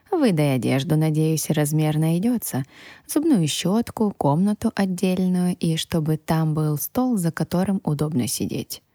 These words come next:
«Всё сказал?» — поднимает бровь Мирослава Борисовна. Ну или просто мамуля, как она усиленно просит себя называть. «Не думаешь, что стоит сначала поздороваться?»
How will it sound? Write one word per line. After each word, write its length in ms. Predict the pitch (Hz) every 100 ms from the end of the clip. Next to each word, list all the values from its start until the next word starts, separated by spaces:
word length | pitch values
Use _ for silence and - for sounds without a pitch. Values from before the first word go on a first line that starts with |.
| _ _ _ _ _ _ _
«Всё 300 | - - 160
сказал?» — 520 | 214 - 427 196 131 - _ _ _ _ _ -
поднимает 640 | 247 226 220 208 196 180
бровь 360 | 175 175 175 -
Мирослава 600 | 185 170 165 - 151 151
Борисовна. 680 | 156 147 139 - - - 160 - - - - _ 403
Ну 140 | 359
или 260 | 214 170 160
просто 480 | - 175 285 -
мамуля, 680 | 185 156 156 165 170 170 165
как 200 | 170 151
она 180 | 160 147
усиленно 640 | 143 - - 147 196 240 214
просит 420 | 156 147 - -
себя 260 | 135 127
называть. 640 | 131 135 135 117 - - - _ - - - -
«Не 180 | 180 180
думаешь, 540 | 156 185 359 359 190
что 480 | - - - - 156
стоит 400 | 147 - 160 156
сначала 540 | - 156 - 147 143 143
поздороваться?» 880 | 147 143 131 135 151 202 - 170